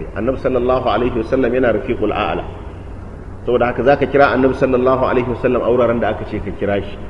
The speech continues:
Shine kamar wajen sallama ka ce, "Assalamu alayka ayyuhan nabiyyu wa rahmatullahi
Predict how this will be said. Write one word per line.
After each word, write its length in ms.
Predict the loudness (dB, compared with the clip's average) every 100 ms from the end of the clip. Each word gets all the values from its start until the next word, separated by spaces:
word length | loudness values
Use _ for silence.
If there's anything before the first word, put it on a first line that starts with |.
| -10 -4
Shine 180 | -2 0
kamar 220 | 0 2
wajen 220 | 2 0
sallama 400 | 0 2 2 0 -2
ka 20 |
ce, 120 | -6 -4
"Assalamu 500 | -4 0 0 0 0
alayka 380 | 0 0 -2
ayyuhan 400 | -4 -2 -2 -2 -2
nabiyyu 380 | 0 0 2
wa 60 | 0
rahmatullahi 560 | 0 -2 -4 -2 0 0